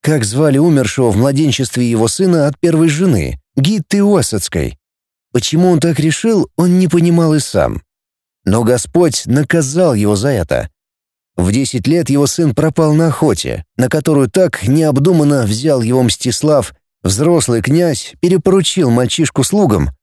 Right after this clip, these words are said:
и тот вместе с ним и исчез. Мстислава, как и всех, кто редко видел Глеба, обманула его внешность. Он уже в десять лет был высоким и худым,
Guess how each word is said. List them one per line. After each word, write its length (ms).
и 180
тот 300
вместе 400
с 100
ним 240
и 80
исчез. 500
Мстислава, 840
как 240
и 60
всех, 480
кто 180
редко 320
видел 280
Глеба, 520
обманула 680
его 200
внешность. 640
Он 220
уже 200
в 60
десять 340
лет 160
был 180
высоким 560
и 120
худым, 640